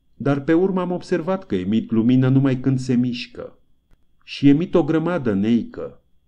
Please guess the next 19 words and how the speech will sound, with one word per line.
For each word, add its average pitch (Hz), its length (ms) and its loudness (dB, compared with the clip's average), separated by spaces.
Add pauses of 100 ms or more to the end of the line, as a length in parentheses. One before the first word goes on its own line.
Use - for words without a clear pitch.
(300)
adică 135 400 -2
nu 214 200 2
o 220 60 2
grămadă 165 440 0
din 123 220 2
punctul 127 380 2
nostru 120 360 2
de 110 140 0
vedere, 101 420 0
dar 117 200 -6
pentru 143 320 0
un 151 120 -2
organism 156 580 -2
unicelular 165 720 -2
mititel 160 560 -2
e 160 60 0
o 156 120 -2
cantitate 143 720 -6
mare. 90 580 -8